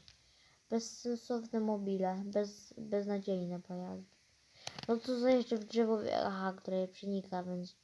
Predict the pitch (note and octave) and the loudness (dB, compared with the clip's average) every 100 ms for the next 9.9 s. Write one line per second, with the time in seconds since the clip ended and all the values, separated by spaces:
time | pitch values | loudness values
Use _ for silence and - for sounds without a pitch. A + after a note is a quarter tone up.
0 | _ F#3+ F#3 F#3+ F#3 F3+ F3 F3+ - - | _ -4 -4 -2 -2 -2 -4 -8 -12 -20
1 | _ _ - - - _ _ _ _ _ | _ _ -20 -20 -20 _ _ _ _ _
2 | _ _ _ - - _ - - - - | _ _ _ -20 -20 _ -20 -20 -16 -12
3 | - - _ _ - - - A3 G#3+ G#3 | -12 -14 _ _ -12 -6 4 10 12 12
4 | F#3+ - G1+ G1+ - G3 F#3+ F3 F3 - | 10 4 -2 -2 -2 0 4 4 2 -2
5 | - F3+ F3 F3 - - - - - F3+ | -4 0 0 0 -2 2 0 0 -2 0
6 | F#3 F#3 - - - A2+ A2 - - - | 2 0 -6 -8 -4 -4 -6 -8 -8 -8
7 | - G3 F#3+ G3 - G3+ F#3+ F#3+ - _ | -4 -2 -2 -8 -6 -2 -2 -4 -16 _
8 | _ _ _ _ _ _ - C#4 C#4 B3+ | _ _ _ _ _ _ 0 10 12 12
9 | F#3+ F3+ - _ - C4 A3+ F#3 | 8 2 -12 _ 8 10 10 8